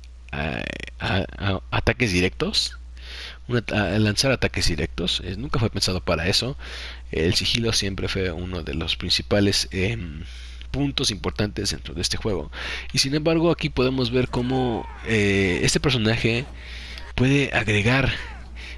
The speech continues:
esa velocidad, esa interacción con los demás, ¿no? Entonces aquí ya es algo más dinámico, ¿sí? Aquí dices, "Wow, ya hay más dinamismo en cuanto a los movimientos del personaje".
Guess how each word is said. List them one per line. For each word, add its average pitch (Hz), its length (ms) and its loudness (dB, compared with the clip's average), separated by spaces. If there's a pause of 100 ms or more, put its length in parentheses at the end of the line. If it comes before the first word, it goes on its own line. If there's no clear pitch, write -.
(100)
esa 107 460 2
velocidad, 101 640 2
esa - 160 0
interacción 110 760 2
con 90 160 -2
los 90 140 0
demás, 92 400 2
¿no? 90 240 -2 (420)
Entonces 120 440 2
aquí 117 280 2
ya 120 160 6
es 120 140 4
algo 113 160 2
más 117 180 4
dinámico, 104 520 -2 (360)
¿sí? 107 320 0 (540)
Aquí - 200 2
dices, 120 260 4
"Wow, 107 400 2 (300)
ya 120 200 4
hay 135 140 4
más 127 800 2 (1080)
dinamismo 117 680 2
en 110 80 -2
cuanto 98 260 -2
a 87 40 0
los 90 160 -2
movimientos 104 500 0
del 95 120 0
personaje". 101 720 -2